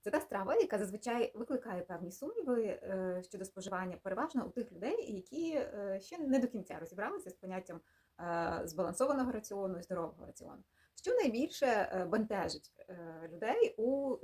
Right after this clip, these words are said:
цій страві? Це, звичайно, присутність борошна. Давайте ми згадаємо, що борошно — це вуглевод. Тобто нічого такого страшного у тому борошні немає, тому що це звичайний вуглевод.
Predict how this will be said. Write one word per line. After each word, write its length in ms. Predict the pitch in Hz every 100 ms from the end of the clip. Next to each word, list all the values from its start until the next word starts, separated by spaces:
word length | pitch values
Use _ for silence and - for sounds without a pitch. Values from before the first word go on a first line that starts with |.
| -
цій 140 | 214
страві? 400 | 190 - 160 - -
Це, 140 | 523
звичайно, 420 | 254 247 226 240
присутність 500 | - 190 214 208 190 _ _
борошна. 440 | 185 180 - - _ _ _ _ _ -
Давайте 520 | 254 466 339 302 254
ми 360 | 208 220 233 233
згадаємо, 460 | 220 185 165 170
що 180 | 165 185
борошно — 640 | 196 247 196 208 233 269 - _ _ _
це 300 | - 285 381 -
вуглевод. 520 | 254 254 - - - _ _ _ _ _ _ _ -
Тобто 240 | 190 -
нічого 320 | 175 220 320
такого 320 | 302 226 226
страшного 640 | 214 - 202 185 185 220 403
у 80 | -
тому 220 | 208 202
борошні 400 | 202 208 190 190
немає, 500 | 185 170 151 170 - _ _
тому 160 | 190 196
що 120 | 202
це 100 | 311
звичайний 540 | 311 240 269 403 370
вуглевод. 480 | - 269 240 180 -